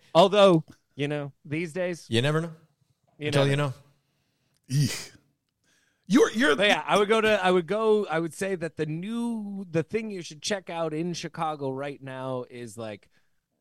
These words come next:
Speaker 1: uh, game, games bars.
Speaker 2: I'm
Speaker 1: People
Speaker 2: into
Speaker 1: are
Speaker 2: it.
Speaker 1: going so hard post-covid on, like, here's activities.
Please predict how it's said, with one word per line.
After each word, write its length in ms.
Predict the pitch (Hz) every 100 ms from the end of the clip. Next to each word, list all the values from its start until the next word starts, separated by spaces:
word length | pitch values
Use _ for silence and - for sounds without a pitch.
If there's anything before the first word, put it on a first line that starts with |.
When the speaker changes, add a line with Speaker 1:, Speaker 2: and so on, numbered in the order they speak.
| _ _ _ _ _ _ _ -
Speaker 1:
uh, 280 | 143 127 120 110
game, 600 | 117 160 147 135 107 98 -
games 720 | 147 165 143 123 110 95 - - _
bars. 580 | 139 120 92 87 - - _
Speaker 2:
I'm 60 | 185
Speaker 1:
People 120 | 110
Speaker 2:
into 140 | 180
Speaker 1:
are 40 | 185
Speaker 2:
it. 40 |
Speaker 1:
going 500 | 175 160 151 139 131 -
so 500 | - - 208 180 165
hard 580 | 135 147 143 131 123 135 - -
post-covid 880 | 156 156 143 - 151 143 139 151 147 143 _ _ _ _
on, 340 | 127 131 127
like, 360 | 117 117 107 - _ _ _
here's 300 | - 147 160 160
activities. 920 | 147 143 - 151 117 101 92 90 -